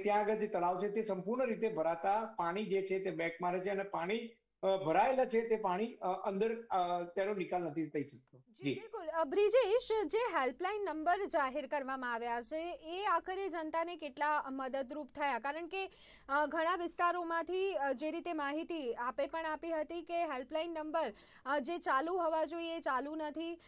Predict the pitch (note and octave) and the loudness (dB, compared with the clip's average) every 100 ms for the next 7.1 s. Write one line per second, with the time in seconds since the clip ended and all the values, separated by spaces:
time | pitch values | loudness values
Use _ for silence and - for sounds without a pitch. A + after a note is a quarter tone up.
0 | - C4+ D4 D#4+ E4 F4+ D4+ D#4 D#4+ E4+ | -12 -4 -2 4 2 2 -2 -2 0 2
1 | E4 C4+ D4 D#4+ D#4+ E4 E4 C#4 C4 D#4+ | 0 2 0 0 -2 -2 -2 -6 -2 -2
2 | E4+ E4+ D#4 F4 E4 D#4+ D#4+ D#4+ G4 E4+ | -2 -4 -4 -4 -2 -2 0 0 0 -2
3 | F4+ G4+ D#4 C4+ D4 F#4 F#4 F#4 D4+ D4+ | -2 -4 -2 -2 0 0 0 0 -2 -4
4 | E4+ F4+ F4 E4+ F4 F4 F4 F4+ F4 F4 | -6 -6 -4 -4 -4 -6 -6 -6 -6 -6
5 | E4+ C4 D#4+ D#4+ E4 D#4+ F4+ F4 E4 D4 | -4 -4 -2 -2 0 2 2 2 -2 -2
6 | D4+ C#4+ C#4+ C#4+ E4+ F4 D#4+ C#4 D4 D#4 | -4 -4 -4 -2 0 0 -2 -4 -4 -2
7 | E4+ | -4